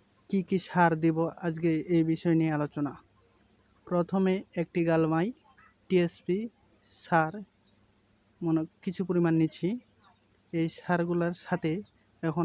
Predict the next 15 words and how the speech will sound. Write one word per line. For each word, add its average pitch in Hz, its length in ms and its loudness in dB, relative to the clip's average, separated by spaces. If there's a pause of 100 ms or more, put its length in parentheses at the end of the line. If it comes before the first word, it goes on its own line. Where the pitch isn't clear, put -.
আরও 165 120 0 (100)
কি 190 180 -2
দিব 160 120 2 (580)
দেখুন। 151 240 0 (1700)
এই 170 140 2
যে 185 140 2 (160)
দিলাম 170 320 2
দানাদার 160 440 2 (440)
বীজ 156 280 -2 (220)
কার্বাফুরান। 156 560 0 (4000)
কার্বাফুরান 190 560 -2 (120)
দেওয়ার 185 240 2
সাথে - 400 -6 (500)
আরও 175 240 0
দিলাম 180 320 0